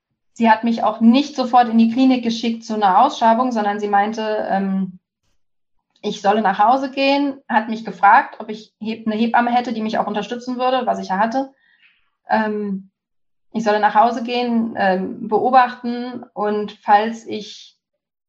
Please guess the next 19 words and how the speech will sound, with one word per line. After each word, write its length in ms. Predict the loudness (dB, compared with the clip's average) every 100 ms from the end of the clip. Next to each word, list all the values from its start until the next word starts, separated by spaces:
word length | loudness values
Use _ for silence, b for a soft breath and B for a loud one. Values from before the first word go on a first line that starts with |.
| _ 0
einseitige 640 | 2 4 4 4 4 0 -4
Schmerzen 500 | 2 2 2 -2 -6
bekäme, 480 | -6 -2 0 0 0
sollte 380 | 2 0 -2 -8
ich 280 | -8 -10
ins 160 | -10 -6
Krankenhaus 500 | -2 -2 0 -2 -2
fahren, 320 | 2 2 4
weil 160 | 2 2
sie 80 | 2
meinte, 320 | 2 0 0
dann 400 | -2 -2 -6 -6
könnte 340 | -4 -4 -4
es 180 | -8 -8
irgendwas 500 | -8 -6 -4 -4 -4
noch 140 | -8
im 120 | -4 -2
Eileiter 460 | 2 2 0 -2
sein, 400 | 0 0 -2 -6